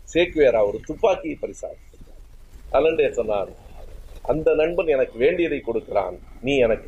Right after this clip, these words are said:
தேவையில்லாததை தருகிறாய், நீ வைத்துக்கொள், எப்போதாவது தேவைப்படாது."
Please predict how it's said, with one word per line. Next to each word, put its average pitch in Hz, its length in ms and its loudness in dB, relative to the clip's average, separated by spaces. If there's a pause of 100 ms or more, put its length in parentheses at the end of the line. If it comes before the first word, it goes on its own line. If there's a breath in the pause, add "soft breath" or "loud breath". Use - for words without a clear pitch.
தேவையில்லாததை 135 680 4
தருகிறாய், - 460 -8 (300)
நீ 143 140 2
வைத்துக்கொள், 147 540 0
எப்போதாவது 131 480 2
தேவைப்படாது." - 540 -10